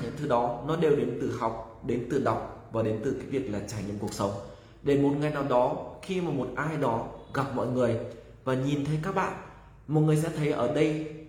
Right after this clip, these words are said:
tất cả nó đều là những cái năng lượng rất là tích cực. Và sẽ phải nói mọi người rằng là trong cuộc sống của Sensei thì gặp hai người, và sẽ khẳng định được hai người này sẽ không bao giờ có thể lừa được bất kỳ một ai,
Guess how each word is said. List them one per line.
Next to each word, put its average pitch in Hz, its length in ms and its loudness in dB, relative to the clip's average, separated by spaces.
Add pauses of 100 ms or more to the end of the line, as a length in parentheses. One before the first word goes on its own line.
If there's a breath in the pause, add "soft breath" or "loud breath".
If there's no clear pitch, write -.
(120)
tất - 260 -6
cả 202 200 -4 (260)
nó 131 260 2 (280)
đều 151 200 8
là - 120 2
những - 120 -2
cái 160 100 -2
năng 165 200 -2
lượng - 200 -2
rất 202 100 -2
là 151 60 -4
tích - 220 -6
cực. - 120 4 (540 loud breath)
Và 131 160 4
sẽ 175 180 -2
phải 165 100 0
nói 120 220 4
mọi 135 100 0
người 131 180 2
rằng 110 200 -2
là 104 200 -2
trong 147 180 -4
cuộc 120 120 -4
sống 120 200 -4
của 107 100 0
Sensei - 580 -4 (260)
thì 123 100 -2
gặp 107 180 0 (200)
hai 143 160 -4
người, 120 260 2 (680 loud breath)
và 135 480 2
sẽ 180 60 0 (120)
khẳng 147 240 -2
định 147 160 4
được - 160 0 (100)
hai 175 120 0
người 147 160 0
này 120 200 0
sẽ 156 60 -2
không 208 300 -2
bao 196 140 6
giờ 143 140 4
có - 160 0
thể 151 80 -2
lừa 127 220 4
được 113 220 0
bất - 60 -4 (160)
kỳ 135 120 2
một 113 200 0
ai, 139 240 2